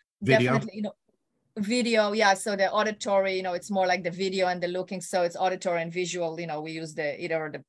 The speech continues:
Speaker 2: the pictures or the, a lot of videos, read and write. So some people want instructions. So we do both. We do videos and we do instructions because people like checklists. Some people like checklists and some people just want to watch the video over and over. And we do both.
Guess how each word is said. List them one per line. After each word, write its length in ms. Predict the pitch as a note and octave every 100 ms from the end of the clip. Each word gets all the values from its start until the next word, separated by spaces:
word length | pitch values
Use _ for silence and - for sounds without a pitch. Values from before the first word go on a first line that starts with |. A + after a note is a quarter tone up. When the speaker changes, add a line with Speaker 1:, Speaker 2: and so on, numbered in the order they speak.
| -
Speaker 2:
the 80 | D3+
pictures 480 | F#3 F3 F3+ E3+ D#3+
or 60 |
the, 300 | D#3 D#3 E3+ -
a 80 | F3+
lot 300 | F#3+ F#3+ F#3+
of 100 | F3
videos, 520 | F3 E3+ E3 E3+ - _ _ _ _ -
read 180 | F#3 G#3
and 100 | G#3+
write. 280 | F#3 G3+ A#3
So 160 | - G3
some 220 | G3 F#3+
people 280 | G#3 G3 F#3
want 200 | F#3+ F#3
instructions. 640 | - - E3+ - D3 -
So 100 | F#3
we 100 | F#3
do 140 | F#3
both. 320 | F3 D#3+ D3 D#3+
We 120 | D#3+
do 140 | D#3+
videos 500 | D#3 G#3+ C#4+ D4+ D4+ C4+
and 120 | G3
we 100 | F3+
do 140 | F3
instructions 640 | F3+ E3+ - D3 - E3 -
because 280 | F3 E3 E3+
people 260 | F#3 F#3
like 240 | E3 D#3+ -
checklists. 560 | A#3+ A3+ D4+ E4+ -
Some 100 | G3
people 300 | G3+ F3+ F3
like 180 | D#3+ D#3
checklists 380 | A#3 A3 B3 F#3+
and 100 | F3
some 160 | F3+ E3+
people 260 | F#3 F#3
just 220 | E3 E3+ -
want 200 | E3 E3+
to 80 |
watch 240 | D3+ D3 -
the 100 | F3
video 320 | D#3+ D#3 D3
over 300 | A#2+ C#3+ C3+
and 100 | B2+
over. 200 | G#2+ B2+ - _ _ - - _ -
And 460 | F3+ F3 E3+ E3
we 100 | E3+
do 160 | E3 E3+
both. 320 | D3+ A#2+ -